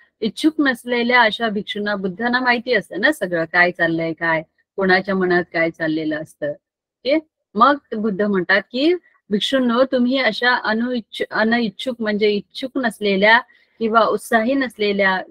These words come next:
किंवा प्रयत्नामध्ये, अ, पराक्रम करण्यामध्ये प्रयत्नशील नसलेल्या भिक्षूला घेऊन आला, किं कथं इमिनाति, असं काय केलं यांनी?" असं बुद्ध त्यांना विचारतात. म्हणते, "अयं भिक्खू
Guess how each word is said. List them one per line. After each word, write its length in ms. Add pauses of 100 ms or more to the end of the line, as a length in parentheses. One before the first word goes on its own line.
किंवा 220
प्रयत्नामध्ये, 1040 (380)
अ, 80 (460)
पराक्रम 500
करण्यामध्ये 600
प्रयत्नशील 760
नसलेल्या 460
भिक्षूला 520 (380)
घेऊन 360
आला, 380 (500)
किं 220
कथं 360
इमिनाति, 680
असं 260
काय 260
केलं 220
यांनी?" 500 (380)
असं 240
बुद्ध 260
त्यांना 360
विचारतात. 580 (640)
म्हणते, 360
"अयं 460
भिक्खू 420